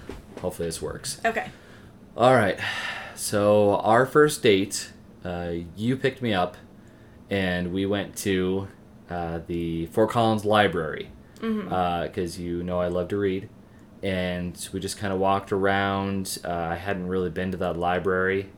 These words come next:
Speaker 1: uh, in the past.
Speaker 2: Mm-hmm.
Speaker 1: Uh, so it was really nice. Uh, I,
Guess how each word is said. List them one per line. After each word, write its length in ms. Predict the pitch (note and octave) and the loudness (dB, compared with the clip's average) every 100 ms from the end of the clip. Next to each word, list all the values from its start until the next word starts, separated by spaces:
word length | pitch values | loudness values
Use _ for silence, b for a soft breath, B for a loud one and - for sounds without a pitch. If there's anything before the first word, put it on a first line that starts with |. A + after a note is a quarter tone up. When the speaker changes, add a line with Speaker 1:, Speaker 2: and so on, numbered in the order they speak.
| - - - | -20 -18 -10
Speaker 1:
uh, 220 | E2+ D#2 | -8 -8
in 200 | E2 F2 | -6 -8
the 60 | F2 | -8
past. 600 | F#2 F2+ F#2 G2 - - - | -8 -6 -6 -10 -14 -18 -14
Speaker 2:
Mm-hmm. 400 | G#3+ G3 F#3 F3 | -10 -8 -8 -4
Speaker 1:
Uh, 380 | F2+ F2+ E2+ E2+ | -2 0 0 -4
so 120 | - A#2+ | -2 0
it 20 | |
was 100 | G#2+ | 2
really 160 | A2+ | 4
nice. 440 | G#2 G2 G2+ - - - - | 4 2 -2 -6 -12 -16 -4
Uh, 400 | F#2 F2 F2 E2+ - | 0 0 0 -2 -4
I, 280 | F2 F2+ F2+ | -4 0 -2